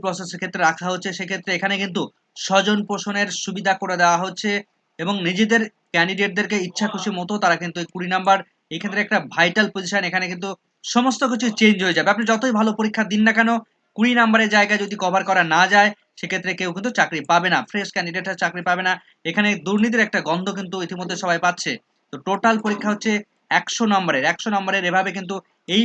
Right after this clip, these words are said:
প্যাটার্নে একটা সম্ভাবনা তৈরি হয়েছে পরীক্ষা নেওয়ার একটা, যে খবর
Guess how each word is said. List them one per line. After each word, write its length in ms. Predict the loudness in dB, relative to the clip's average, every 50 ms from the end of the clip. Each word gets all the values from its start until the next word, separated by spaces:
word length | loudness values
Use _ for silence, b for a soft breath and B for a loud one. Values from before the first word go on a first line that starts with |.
| 2 2
প্যাটার্নে 300 | 2 2 2 2 0 0
একটা 140 | 0 0 -6 -6 -6
সম্ভাবনা 340 | -4 -2 -2 0 0 -2 -2 -2
তৈরি 160 | -4 -2 0 0 0
হয়েছে 220 | 0 0 0 -2 -2 -2 _ _ _ _ _ _ -4
পরীক্ষা 300 | -2 -2 -2 -4 -4 -2 0
নেওয়ার 220 | 2 4 4 2 2
একটা, 140 | 2 -2 -4 -2 -2
যে 80 | -4 -4 -4 -8 _ _ _ _ _
খবর 180 | -4 -2 -2